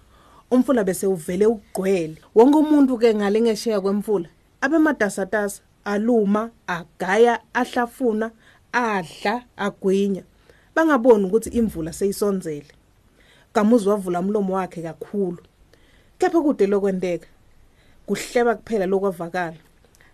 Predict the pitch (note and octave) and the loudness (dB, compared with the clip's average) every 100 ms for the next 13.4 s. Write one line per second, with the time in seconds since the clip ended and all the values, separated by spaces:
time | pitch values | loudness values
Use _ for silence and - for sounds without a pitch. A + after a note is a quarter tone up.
0 | _ - G4+ C4 G#3+ G3 A3+ A3+ A3 A3 | _ -6 -2 0 0 0 2 0 0 -2
1 | G3 G3+ E3+ D#3+ E3 - _ _ G3 G3+ | 0 0 -4 -12 -14 -20 _ _ -4 0
2 | A#3+ A3+ G3+ G#3 G#3+ G#3+ - G#3 F#3+ G3 | 2 2 0 0 0 0 -4 -6 -4 -4
3 | G3+ F3+ F#3 G3 - D4 D4 B3+ C#4+ C4 | -4 -4 -4 -4 -2 0 0 0 0 2
4 | A#3 A#3+ A3+ G#3+ - - D4 G#3+ G3 G#3+ | 4 2 2 -8 -8 -4 -2 0 -2 -2
5 | G#3 F3+ F3 F3+ G3+ G3+ G3+ E3 E3 F3+ | -4 -6 -4 -4 -2 -2 -4 -6 -8 -4
6 | G#3+ B3 C4+ G3 G3 G3 G#3+ F3+ G3 G3 | -2 0 2 0 -2 -4 -4 -4 -2 -4
7 | - E3+ D#3+ F3 - E3+ F3 G3 F#3+ E3+ | -4 -6 -6 -10 -8 -6 -2 -2 -2 -4
8 | E3+ E3 - _ _ _ _ _ _ _ | -6 -6 -12 _ _ _ _ _ _ _
9 | - E3+ A3+ A3+ F3 E3+ F3+ - G#3 F#3+ | -14 -4 -2 -2 -2 -6 -6 -4 -2 0
10 | F3+ E3+ - - _ _ _ _ _ _ | -2 -6 -12 -20 _ _ _ _ _ _
11 | - F3+ - G3 G3+ G3 G3+ F#3+ F#3+ F3 | -14 -12 -8 -4 -4 -4 -4 -2 -4 -8
12 | - - _ _ _ F#3 G3 C4 G3+ F#3 | -14 -20 _ _ _ -10 -6 -4 -2 -2
13 | F#3+ G#3 G3 F3 | -4 -4 -4 -4